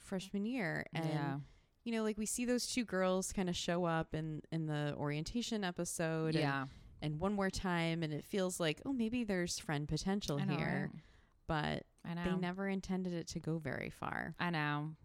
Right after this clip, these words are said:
Speaker 2: And they really do show her, though, like, right from the beginning, Rory doesn't appear to want to socialize. Like, even
Speaker 1: No.
Speaker 2: that whole party. We've
Speaker 1: Right.
Speaker 2: talked about that
Speaker 1: Leaving the door
Speaker 2: before.
Speaker 1: open,
Speaker 2: Yeah,
Speaker 1: yeah.
Speaker 2: the door open party.
Speaker 1: Yeah.
Speaker 2: Um,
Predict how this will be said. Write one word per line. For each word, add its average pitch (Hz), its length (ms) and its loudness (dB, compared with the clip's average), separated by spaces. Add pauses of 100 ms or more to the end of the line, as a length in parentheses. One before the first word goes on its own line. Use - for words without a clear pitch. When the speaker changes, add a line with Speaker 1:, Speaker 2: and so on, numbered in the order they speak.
(120)
Speaker 2:
And 254 100 2
they 349 80 2
really 508 260 -2
do 311 120 -2
show 285 220 0
her, 294 140 0
though, 202 180 0
like, 180 180 -2
right 180 160 0
from 202 140 -6
the 185 40 -2
beginning, 165 320 -2
Rory 160 340 -2 (440)
doesn't 185 260 -2
appear 160 400 -2
to 160 80 0
want 143 480 -4 (200)
to - 140 -6
socialize. - 760 -8 (720)
Like, 185 220 2
even 165 240 6
Speaker 1:
No. 185 60 6
Speaker 2:
that 156 60 4
whole 185 180 6
party. 143 600 4 (420)
We've 208 140 6
Speaker 1:
Right. - 80 6
Speaker 2:
talked 285 180 4
about 107 240 0
that 110 180 -2
Speaker 1:
Leaving 165 260 2
the 135 100 4
door 139 180 4
Speaker 2:
before. 127 40 4
Speaker 1:
open, 131 360 0
Speaker 2:
Yeah, 143 220 4
Speaker 1:
yeah. - 60 -2
Speaker 2:
the 151 80 0
door 147 160 2
open 147 260 0
party. 139 460 0
Speaker 1:
Yeah. 151 340 0
Speaker 2:
Um, 135 280 -2